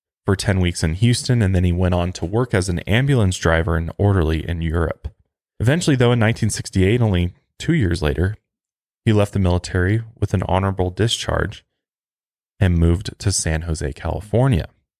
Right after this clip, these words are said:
Once he got to San Jose, he ended up meeting a woman named Rosemary Maturina. And she was actually a married woman who was thirteen years older than him, and she already had eight kids.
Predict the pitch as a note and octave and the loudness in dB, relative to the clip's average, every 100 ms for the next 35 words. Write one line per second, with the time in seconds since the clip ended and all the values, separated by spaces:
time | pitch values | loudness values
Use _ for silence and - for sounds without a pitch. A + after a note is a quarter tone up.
0 | _ B2+ D3 D3+ A#2+ A#2 A2 A2 G2+ G2 | _ -2 0 2 0 0 -2 0 2 0
1 | F2+ F2+ F#2 G2 G#2+ F#2+ G2+ G2 F#2+ E2+ | 0 0 0 0 -2 -2 -2 0 0 -2
2 | F2 G2+ D#3 F#2+ F#2+ G2 _ _ - F#2+ | -4 0 2 2 2 -2 _ _ -4 0
3 | F2+ F2 F2+ G#2+ A#2+ B2 B2 B2+ B2 _ | 0 0 2 2 2 -2 0 -2 -6 _
4 | _ _ _ _ F#2 F2+ E2+ E2+ F#2+ D2 | _ _ _ _ 0 2 2 2 0 -2
5 | - _ _ _ _ _ _ - G2+ E3 | -8 _ _ _ _ _ _ -8 -4 -2
6 | F3+ D#3+ C#3 A2 F#2+ G#2+ C#3 A2 G2 F#2+ | -2 0 2 2 2 2 2 0 0 0
7 | A2 A#2 G2+ - - A#2+ B2 - C3+ C3 | 0 2 0 -2 -2 -2 -2 -4 -2 2
8 | A2+ G#2 G2+ - A#2 B2+ G2+ C2 G1+ - | 2 2 0 0 2 2 0 -2 -8 -18
9 | _ _ - _ _ _ - - G2 F#2+ | _ _ -20 _ _ _ -8 0 2 0
10 | - - - G2 F#2 F2 F2+ F2 - D#2+ | -8 -14 -2 2 2 2 0 -2 -2 -4
11 | - - C3 - - - | -4 -2 0 0 -4 -10